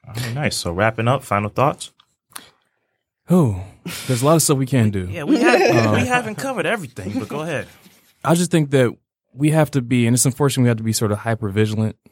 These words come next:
Speaker 2: you know, just, just to exist. You know, you sort of have to just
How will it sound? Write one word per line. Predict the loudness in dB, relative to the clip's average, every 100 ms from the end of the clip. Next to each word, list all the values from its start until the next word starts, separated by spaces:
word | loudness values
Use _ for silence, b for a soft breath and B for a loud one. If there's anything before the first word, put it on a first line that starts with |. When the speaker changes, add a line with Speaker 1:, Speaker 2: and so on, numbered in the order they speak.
| _
Speaker 2:
you | -4
know, | -2 0
just, | -2 -4
just | -6 -4 -4 -2
to | 2
exist. | 2 4 4 2 -2
You | -4
know, | 0
you | 0
sort | 0 0
of | 0
have | -2
to | -4
just | -4 -8